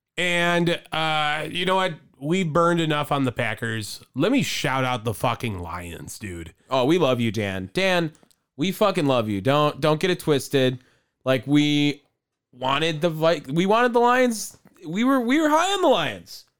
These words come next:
Speaker 1: Yeah.
Speaker 2: We were. We were in Hard Knocks. We're like, "This team looks good, man."
Speaker 1: And, and honestly, this was their fucking Super Bowl. I, I was very worried about this game if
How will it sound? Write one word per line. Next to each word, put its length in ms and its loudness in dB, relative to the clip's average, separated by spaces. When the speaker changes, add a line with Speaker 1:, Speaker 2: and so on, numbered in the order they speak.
Speaker 1:
Yeah. 280 -2
Speaker 2:
We 140 2
were. 500 2
We 140 2
were 160 4
in 80 4
Hard 280 4
Knocks. 260 2
We're 100 4
like, 200 2
"This 160 0
team 220 4
looks 320 0
good, 340 4
man." 240 0
Speaker 1:
And, 40 0
and 140 0
honestly, 480 0
this 260 -2
was 640 0
their 320 0
fucking 460 -2
Super 320 -2
Bowl. 240 -2
I, 600 -2
I 160 -2
was 200 2
very 440 0
worried 580 2
about 240 -2
this 200 -6
game 500 -2
if 580 -4